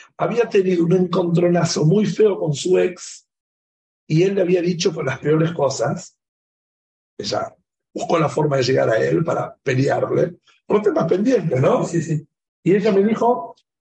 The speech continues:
Speaker 1: "No quiero continuar mi matrimonio con este hombre". Y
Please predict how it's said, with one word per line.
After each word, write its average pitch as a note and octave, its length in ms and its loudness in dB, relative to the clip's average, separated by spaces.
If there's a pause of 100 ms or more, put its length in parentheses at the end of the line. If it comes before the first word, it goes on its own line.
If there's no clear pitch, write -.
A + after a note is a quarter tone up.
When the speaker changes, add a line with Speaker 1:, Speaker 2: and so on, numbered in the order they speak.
(920)
Speaker 1:
"No E3+ 200 0
quiero F#3+ 200 2
continuar D#3+ 380 0
mi E3 60 2
matrimonio E3+ 560 0
con D3+ 160 0
este B2+ 200 -4
hombre". - 300 -10 (1600)
Y B2+ 500 -2